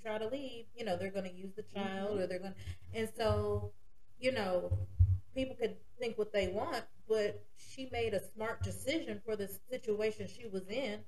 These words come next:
Speaker 1: because that wouldn't have been a good environment for her or a child to be in. And we're, we're gonna allow people to have all these unwanted children. Do you, do we think that the children won't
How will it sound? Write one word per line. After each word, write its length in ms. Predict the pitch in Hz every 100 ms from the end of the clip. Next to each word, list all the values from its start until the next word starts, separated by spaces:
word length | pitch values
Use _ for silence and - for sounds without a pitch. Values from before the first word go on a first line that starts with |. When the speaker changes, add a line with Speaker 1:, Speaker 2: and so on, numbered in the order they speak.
| - -
Speaker 1:
because 260 | 220 220 233
that 240 | 233 226
wouldn't 220 | 202 208 339
have 120 | 220
been 180 | 196 170
a 100 | - -
good 240 | 196 185 -
environment 680 | 185 185 170 170 175 165 160 - - -
for 100 | 202
her 200 | 247 220
or 220 | 233 330 -
a 40 |
child 240 | - 175 160
to 60 | -
be 220 | 185 170
in. 100 | 151 151 190
And 100 | 196
we're, 220 | 220 208 208 - -
we're 100 | 226
gonna 340 | 226 220 208 196 202
allow 320 | 190 202 214
people 280 | 220 220 208
to 60 |
have 160 | 202 196
all 140 | 196
these 180 | 190 196 - - - - 190
unwanted 560 | 208 196 208 202 180
children. 400 | - 240 208 175 175
Do 60 | 190
you, 180 | 208 202 - - -
do 100 | 240
we 140 | 254 262
think 320 | 269 277 269
that 200 | 233 -
the 80 | 190
children 460 | - 226 220 220 208
won't 200 | 202 196